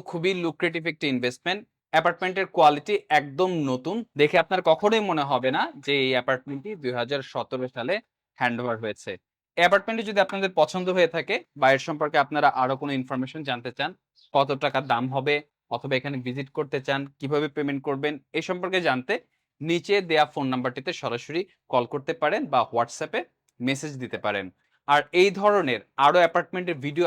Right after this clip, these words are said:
আপনারা যদি দেখতে চান, তাহলে আমাদের YouTube-এ সাবস্ক্রাইব করুন অথবা আমাদের Facebook পেজটিকে অবশ্যই ফলো করুন। আর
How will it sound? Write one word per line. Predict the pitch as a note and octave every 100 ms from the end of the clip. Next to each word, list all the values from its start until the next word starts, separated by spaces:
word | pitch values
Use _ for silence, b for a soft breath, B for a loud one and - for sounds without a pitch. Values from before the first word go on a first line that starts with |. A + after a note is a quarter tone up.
| C#3
আপনারা | D3 C3
যদি | C3 B2+
দেখতে | A2+ A2+ - D3+
চান, | A2+ A2 - _ _ -
তাহলে | D3+ E3+ G#3+ A3
আমাদের | C3 B2 C3 D3+ C3
YouTube-এ | C#3+ C3+ D3+ D3 D3+
সাবস্ক্রাইব | A#2 A2 - C#3+ C3+
করুন | E3 F3+ G3
অথবা | B2+ C3 D#3+ A3+
আমাদের | D#3+ B2+ C3 -
Facebook | C3 C3+ D#3+ -
পেজটিকে | B2+ - C3 G3 D4+ _ _ -
অবশ্যই | D3 C#3+ C3+ A#3 E4 _ _
ফলো | - B2+ A2+
করুন। | A2 G2+ F2 _ _ _
আর | D3